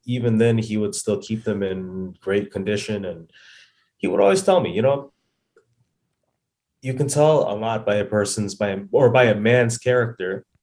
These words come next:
by how they're dressed and, and whether they have a watch on." And that's what he used to tell me.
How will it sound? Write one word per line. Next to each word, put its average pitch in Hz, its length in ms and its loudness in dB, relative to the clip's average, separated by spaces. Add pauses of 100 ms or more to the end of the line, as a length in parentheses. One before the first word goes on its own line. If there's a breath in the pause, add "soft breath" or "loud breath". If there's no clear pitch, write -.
(200)
by 90 120 -8
how 98 140 -2
they're 98 140 -2
dressed 127 460 -2 (580)
and, - 180 -8
and 139 240 2
whether 135 220 4
they 123 100 6
have 123 140 4
a 117 60 4
watch 110 320 2
on." 80 180 -8 (1600 loud breath)
And 110 200 4
that's 170 240 4
what 165 120 6
he 165 60 0
used 160 200 -2
to 135 80 -4
tell 120 220 4
me. 80 180 -12